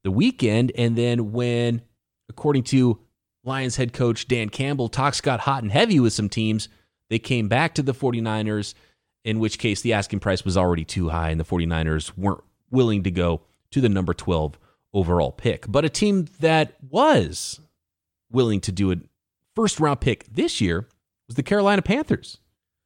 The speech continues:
Again, according to Albert Breer, and you gotta go check out the whole, whole article at Monday Morning Quarterback for S I. The Carolina Panthers offered the number eight overall pick plus a late round choice. I think that's more valuable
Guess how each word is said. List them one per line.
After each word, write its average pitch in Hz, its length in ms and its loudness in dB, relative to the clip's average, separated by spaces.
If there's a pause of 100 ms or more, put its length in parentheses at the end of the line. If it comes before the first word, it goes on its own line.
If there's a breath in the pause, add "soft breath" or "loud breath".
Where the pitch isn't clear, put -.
(720)
Again, 196 260 0
according 117 320 2
to 92 100 -2
Albert 90 300 2
Breer, 78 220 -2
and 107 100 0
you 120 40 -2
gotta 127 140 2
go 120 100 4
check 131 220 0
out 123 120 2
the 104 80 2
whole, 120 280 4
whole 127 200 2
article 123 440 2
at 110 280 -2 (100)
Monday 110 320 2
Morning 104 340 4
Quarterback 80 580 -2 (720)
for - 220 -2
S 95 200 -2
I. 87 200 -4 (1400)
The 113 60 -10
Carolina 226 320 4
Panthers 208 440 2
offered 208 320 2
the 196 80 4
number 220 300 4
eight 254 160 0
overall 220 320 6
pick 254 340 0
plus 247 220 0
a 214 60 2
late 208 220 4
round 208 220 4
choice. - 540 2 (1000)
I - 100 -8
think 320 180 -4
that's 214 200 0
more 208 160 4
valuable 185 640 0